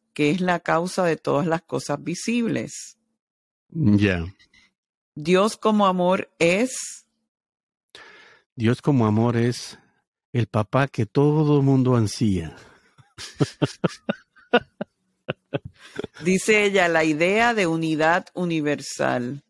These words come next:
Speaker 2: Mira, una cosa, Ana, eh, eh,
Speaker 1: Sí.
Speaker 2: Dios como amor es, es, es, eso es justamente lo que nosotros debemos sostener desde el
Speaker 1: Sí,
Speaker 2: principio
Speaker 1: ese es el
Speaker 2: vital
Speaker 1: mío.
Speaker 2: de nuestro día.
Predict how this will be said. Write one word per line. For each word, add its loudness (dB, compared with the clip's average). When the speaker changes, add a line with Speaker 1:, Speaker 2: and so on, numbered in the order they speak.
Speaker 2:
Mira, 2
una 4
cosa, 0
Ana, 0
eh, 0
eh, 0
Speaker 1:
Sí. 0
Speaker 2:
Dios 0
como 2
amor 2
es, 0
es, -6
es, -4
eso 0
es -2
justamente -2
lo -2
que -6
nosotros -4
debemos -4
sostener -2
desde -6
el -4
Speaker 1:
Sí, -18
Speaker 2:
principio -4
Speaker 1:
ese 2
es 4
el 2
Speaker 2:
vital 2
Speaker 1:
mío. 0
Speaker 2:
de -2
nuestro -6
día. -12